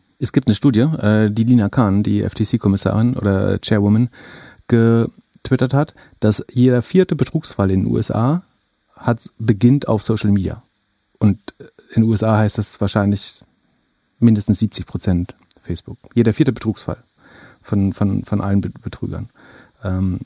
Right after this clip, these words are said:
hängt direkt mit Social Media zusammen. Und das andere ist, was wichtig ist, ist, dass ich glaub schon, dass das zunehmend auch, äh, also Cre-, Creator und Influencer betrifft das ja schon nochmal ein bisschen stärker als normale Accounts,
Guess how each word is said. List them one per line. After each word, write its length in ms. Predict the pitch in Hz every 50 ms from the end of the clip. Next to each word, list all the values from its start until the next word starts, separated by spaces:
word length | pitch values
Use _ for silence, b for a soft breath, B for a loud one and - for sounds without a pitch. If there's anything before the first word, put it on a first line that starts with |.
| - - _ _ _ _ _
hängt 280 | - - - 110 104 -
direkt 260 | 113 101 98 - -
mit 100 | 101 -
Social 340 | - - - - 95 92 95 98 - -
Media 280 | - - 98 - - -
zusammen. 320 | - - - 85 92 B B B B B B
Und 100 | 120 117
das 120 | 117 -
andere 240 | - 151 185 147 104
ist, 120 | 104 -
was 140 | - 104 110
wichtig 240 | 165 - - - 90
ist, 100 | 107 127
ist, 160 | 131 - - b b b b b b b _ _ _ _ _ _ _ _ _ _ _ _ _ _ _ _ _ _ _
dass 360 | - 151 143 131 120 95 -
ich 320 | 107 107 - - - - -
glaub 220 | - 98 87 -
schon, 160 | - 107 101
dass 140 | 127 139 -
das 180 | - 127 - -
zunehmend 400 | - 127 123 135 131 131 - -
auch, 320 | 110 113 117 120 - - - - - _ _ _ _ - -
äh, 60 | 110
also 600 | 107 107 107 - 107 98 95 98 98 98 95 - - - - _ _ -
Cre-, 160 | - - - - _ _ _ _ - - - -
Creator 560 | - - 123 113 101 107 131 - - 156 147
und 100 | 127 113
Influencer 680 | - 104 107 - - 131 123 135 139 - 160 156 165 175 180 - _ -
betrifft 340 | 107 - - - - -
das 100 | 117 110
ja 80 | - 107
schon 160 | - - 120
nochmal 280 | 120 120 120 117 110 113
ein 80 | 113
bisschen 220 | 113 110 - 107 107
stärker 380 | - - - 104 117 - 110
als 140 | 90 98 -
normale 340 | 110 101 98 98 95 92 82
Accounts, 460 | - - - 113 92 101 135 - -